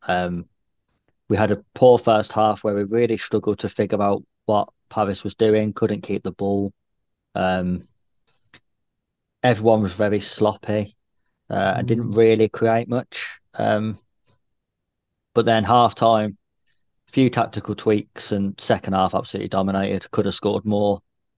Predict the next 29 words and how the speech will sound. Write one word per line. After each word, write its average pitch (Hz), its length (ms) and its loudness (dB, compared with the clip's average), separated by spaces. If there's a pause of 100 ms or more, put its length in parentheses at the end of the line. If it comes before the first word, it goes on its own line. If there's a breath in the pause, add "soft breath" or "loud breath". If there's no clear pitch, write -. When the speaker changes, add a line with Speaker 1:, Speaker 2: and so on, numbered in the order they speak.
(280)
Speaker 1:
should 123 200 2
have 107 80 2
Speaker 2:
Mm. - 40 -6
Speaker 1:
scored 98 240 -4
more, 95 220 -2
really. 95 480 0 (120)
Um, 95 480 0 (1160 soft breath)
incredible 104 480 0
hat 92 200 -4
trick - 160 -10
from 98 120 -14
Sam 92 240 -8
Kerr. - 140 -8
I 101 80 -4
mean, 95 140 -6
she's - 240 -8
just - 320 -6 (720)
an 113 100 -4 (140)
unbelievable 90 840 -2
finisher. 90 580 -10 (180)
Um, 87 400 -6 (680 soft breath)
but 113 120 0
Lauren 110 300 4
James 110 300 0
put - 140 -4
in 110 80 -4
another 110 260 -2
good 110 180 0
showing. 110 420 2